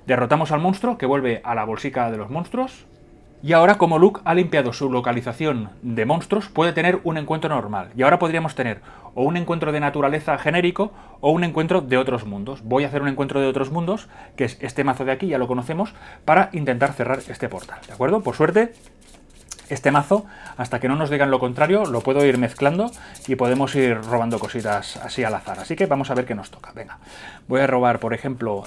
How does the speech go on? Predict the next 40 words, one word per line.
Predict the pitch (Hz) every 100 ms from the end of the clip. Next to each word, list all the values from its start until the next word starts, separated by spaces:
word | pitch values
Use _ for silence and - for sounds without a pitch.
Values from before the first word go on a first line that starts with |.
| -
este | 147 - 135 123
de |
aquí | 120 190 233 - - - - - - - - - - - -
y |
a | 127
ver | 135
qué | 135
nos | 123
dice | 135 139 175 -
este... | 143 123 135 120 107 98 - - - - -
Encuentro | 135 143 135
de | 127
otros | 117 107
mundos. | 101 98 - - 147
Yugoth. | 120 120 139 - - -
Buah, | - - - -
casi | - 120
nada, | 117 104
tú. | 101 98 - - - - -
Los | 131 139 143 143
Migo | 170 185 233 - - - -
se | - 143
niegan | 160 185 202 -
a | 165
acercarse | 131 127 120 147 -
a | 147
la |
ciudad | 131 120 117
de | 113
pirámides | 110 120 127 117
verdes. | 104 104 - - - - - - -
Haces | 117 165 156 -
acopio | 123 143 127 113
de | 143
valor | 117 107 107 - - -
y | 120
exploras | - 127 123 135 -
esta | 131 -
zona | 120 120 117
abandonada. | 107 104 101 87 -